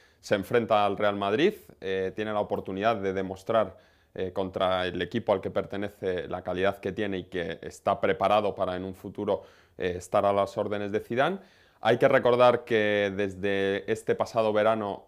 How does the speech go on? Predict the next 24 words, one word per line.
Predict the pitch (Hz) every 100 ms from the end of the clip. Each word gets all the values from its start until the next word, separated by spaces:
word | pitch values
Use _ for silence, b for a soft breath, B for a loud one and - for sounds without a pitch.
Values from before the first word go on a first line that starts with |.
| -
se | - 113
han | 113
eliminado | 104 101 101 107
las | 104 95
cláusulas | - 101 101 98
del | 95 95
miedo. | 113 151 156
Ya | 110
vimos | 104 104 101
a | 101
Borja | 104 104 104
Mayoral | 95 95 98 101 95
marcar | 95 98 95
un | 95
gol | 95
en | 95
el | 92
Bernabéu. | 92 92 87 120 156
Los | 117
jugadores | - 98 95 98
cedidos | - 101 104 101 95 b b b b
del | 98 92 92
Real | 92 101 98
Madrid, | 95 98